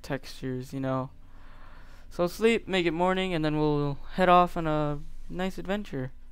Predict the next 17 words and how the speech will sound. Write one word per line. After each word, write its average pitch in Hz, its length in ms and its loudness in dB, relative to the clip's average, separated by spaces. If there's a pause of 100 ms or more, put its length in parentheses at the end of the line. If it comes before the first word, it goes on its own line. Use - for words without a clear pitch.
(960)
And 147 360 0
let's 156 200 -4
just 160 200 -4
see 160 120 -4
what 147 120 -4
we 151 80 -6
could 147 160 -6
find 139 920 -6
with 147 100 -10 (140)
<laughs> - 140 -12
our 147 260 0 (420)
limited 139 420 -2
resources 135 580 -4
that 143 120 -4
we 135 120 -4
have. 139 440 -2 (920)
Get, - 300 -8